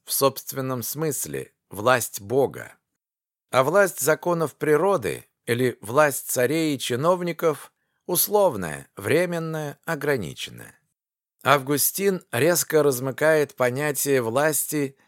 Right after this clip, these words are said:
и относит его не только к управлению государством, но и ко всеобщим законам.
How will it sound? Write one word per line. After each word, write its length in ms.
и 100
относит 560
его 260
не 140
только 540
к 180
управлению 840
государством, 1000
но 180
и 80
ко 160
всеобщим 640
законам. 640